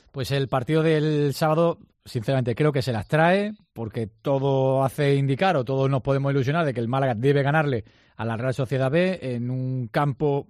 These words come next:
que da gusto jugar al fútbol como es, eh, Anoeta, ante un rival que tampoco está atravesando su mejor momento, ante un rival que no es capaz de ganar en, en casa, excepto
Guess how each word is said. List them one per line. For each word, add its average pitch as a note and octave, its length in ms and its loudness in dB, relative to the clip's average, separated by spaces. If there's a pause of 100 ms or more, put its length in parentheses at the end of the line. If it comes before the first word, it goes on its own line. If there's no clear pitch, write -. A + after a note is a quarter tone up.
(140)
que C3 120 -2
da B2 120 -2
gusto C3+ 260 -2
jugar C3+ 240 0
al C3+ 80 0
fútbol D#3 300 0
como C#3+ 300 0
es, C3+ 200 -4 (260)
eh, C3 380 -2
Anoeta, D#3 460 0
ante D#3+ 160 -2
un D3 100 0
rival D3 340 2 (300)
que C3+ 220 -2
tampoco C3 380 0
está D3 100 0
atravesando C3 360 -2
su C#3+ 120 -2
mejor C3 260 -2
momento, F3+ 320 0
ante D3+ 140 -4
un C#3 80 -4
rival C#3 240 -2
que C#3+ 100 -4
no C#3 140 0
es C3+ 60 0
capaz C#3 260 -2
de C3+ 100 -4
ganar C3+ 240 -2
en, B2+ 460 -2
en C#3+ 160 -2
casa, C#3+ 220 -2
excepto C3+ 420 -2